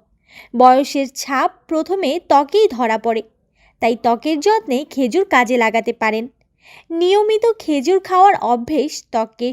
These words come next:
শুষ্কতার হাত থেকে বাঁচায়, ত্বকের নানা সমস্যা থেকেও খেজুর মুক্তি দেয়। ত্বকের বলিরেখা নিয়ন্ত্রণ করতেও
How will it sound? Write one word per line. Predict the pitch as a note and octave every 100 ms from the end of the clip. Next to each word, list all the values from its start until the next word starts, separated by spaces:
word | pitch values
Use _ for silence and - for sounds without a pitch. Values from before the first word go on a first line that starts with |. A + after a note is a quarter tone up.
| -
শুষ্কতার | - E4 E4+ - F#4+ F#4+ G4
হাত | G4 A#3 G#3+ -
থেকে | C4 F#4+
বাঁচায়, | C#4+ A3 A#3 A3 - _ _ _ _ _ _
ত্বকের | B3 A#3+ B3 A#3+
নানা | A#3 A#3 B3+
সমস্যা | - B3 B3+ D#4 G4+ G#4
থেকেও | A4+ G#4+ C4 D#4 - - -
খেজুর | F4+ F#4 G#4 A#4
মুক্তি | B3 G#3+ - G#3+
দেয়। | G3 - _ _ _ _ _ D#4
ত্বকের | F4 F#4 G#4+ E4
বলিরেখা | C4 C4 E4 F4+ F#4 F#4+
নিয়ন্ত্রণ | C#4 C4+ D#4 E4 G4+ G4+
করতেও | G4+ G#4 - A#3